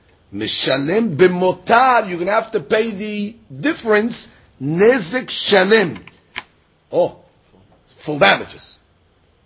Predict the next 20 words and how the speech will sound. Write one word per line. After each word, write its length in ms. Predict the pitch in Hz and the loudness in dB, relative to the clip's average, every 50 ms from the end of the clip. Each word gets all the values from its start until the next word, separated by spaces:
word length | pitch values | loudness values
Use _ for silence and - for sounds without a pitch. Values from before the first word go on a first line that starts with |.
| _ _ _ | _ _ _
That 160 | 139 160 175 | -10 -8 -6
means 360 | 175 185 175 139 - - - - | -6 -6 -4 -6 -8 -10 -10 -8
Rabbi 240 | 156 143 131 143 220 | -8 -8 -6 -6 -4
Akiva's 580 | 269 277 233 - - - 170 156 196 196 - | -2 -2 -2 -4 -4 -8 -4 -2 0 0 0
shita 600 | - - 185 156 120 - _ 196 185 180 180 - - | -2 -6 -10 -10 -12 -6 _ -2 -2 -2 -2 -2 -4
is 180 | 156 120 107 | -6 -6 -6
that 240 | 107 185 220 240 - | -6 -4 -4 -4 -6
which 120 | 269 202 - | -8 -10 -10
we 60 | 175 | -8
say 140 | 147 190 160 | -6 -6 -6
tam 360 | 123 - - 165 175 185 165 | -6 -6 -6 -6 -6 -6 -6
pays 240 | 135 170 170 156 - | -6 -6 -6 -6 -6
chatzi 360 | - 156 156 - - 156 143 | -8 -10 -10 -8 -8 -8 -6
nezek 840 | 143 147 170 220 220 151 139 135 135 135 135 135 135 135 135 135 - | -4 -4 -4 -4 -4 -4 -2 -2 -2 -2 -4 -4 -6 -6 -8 -10 -10
is 140 | 127 113 139 | -12 -12 -10
only 280 | 135 143 160 165 151 | -8 -8 -6 -6 -8
by 640 | 131 123 127 127 131 131 131 127 127 127 131 131 131 127 _ _ _ | -4 -4 -2 -2 -2 -2 -2 -4 -4 -6 -6 -8 -12 -16 _ _ _
shor 320 | - - 123 123 127 127 120 | -18 -12 -8 -6 -4 -4 -6
shenagach 520 | - 139 127 127 123 123 135 127 127 123 | -8 -10 -12 -12 -10 -10 -10 -10 -10 -12
shor. 280 | - - 170 - - | -12 -12 -12 -12 -12